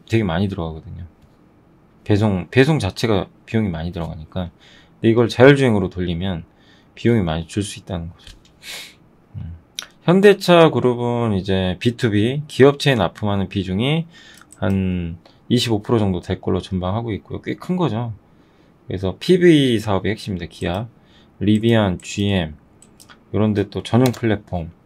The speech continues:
기반의 피브이 고객 인도 시작이, 근데 이제 경쟁사들 있죠. 리비안이나 지엠 같은 경우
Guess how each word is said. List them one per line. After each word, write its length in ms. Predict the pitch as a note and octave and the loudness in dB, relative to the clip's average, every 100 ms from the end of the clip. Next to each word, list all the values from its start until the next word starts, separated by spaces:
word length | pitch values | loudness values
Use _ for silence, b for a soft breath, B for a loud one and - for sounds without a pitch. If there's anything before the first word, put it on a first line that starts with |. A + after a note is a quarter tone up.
| b b _ - | b b _ -8
기반의 640 | G2 G2+ F#2+ A2+ C#3 D3 D3 B _ | -4 0 0 0 0 -4 -8 B _
피브이 400 | - D#3 D3 B2+ | -2 0 2 0
고객 320 | - G#2 A2 | -2 -2 0
인도 240 | G#2 F#2 F#2 | 0 -2 -4
시작이, 680 | - - F#2 G#2 G2+ D#2+ D#2 b b | -8 -6 -4 -2 -4 -6 -10 b b
근데 180 | - C3 | 2 6
이제 340 | A#2+ B2+ A2 G#2+ b b b _ _ G#2 - _ | 8 8 6 0 b b b _ _ -6 -6 _
경쟁사들 640 | - B2 D3 E3 D3 A#2+ | 2 4 6 6 6 4
있죠. 180 | F#2+ - | 0 -2
리비안이나 680 | F2 G2 G#2+ A2+ A2 G2+ G2 | -2 0 2 2 2 0 -2
지엠 320 | G2 - G#2+ | -4 -2 -2
같은 300 | G2+ F#2+ G2 | -2 -4 -4
경우 500 | F2+ E2+ E2+ A#2 C#3+ | -4 -4 -6 -6 -6